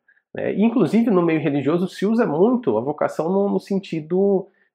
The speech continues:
de um chamado pra um sacerdócio, né? Porque é o chamado da sua alma. Claro, é, não, não quer dizer que só os sacerdotes, só os religiosos vão poder viver essa ideia de vocação,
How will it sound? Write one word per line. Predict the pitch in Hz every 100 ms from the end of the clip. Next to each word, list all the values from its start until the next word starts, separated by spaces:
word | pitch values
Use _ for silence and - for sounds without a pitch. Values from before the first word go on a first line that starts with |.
| -
de | 120 147
um |
chamado | - 160 143 147 160
pra | 170 170 170
um | 175
sacerdócio, | - 151 190 180 165 147 - - _ _ _ 139
né? | 143
Porque | 156 -
é |
o | 214
chamado | 285 247 240 247
da | 262
sua | - 320 277
alma. | 185 - - _ _ _ _ _ _ _ _
Claro, | - 302 123 -
é, | 143 131
não, | 156 175
não | 180
quer | 226
dizer | 190 220
que | 220
só | 190 202 214
os | 208
sacerdotes, | 185 - 139 135 143 -
só | 139
os | -
religiosos | 143 139 123 131
vão | 151
poder | 151 156
viver | 156 185 135 143
essa | - 151
ideia | 147 151
de |
vocação, | 151 160 - - 131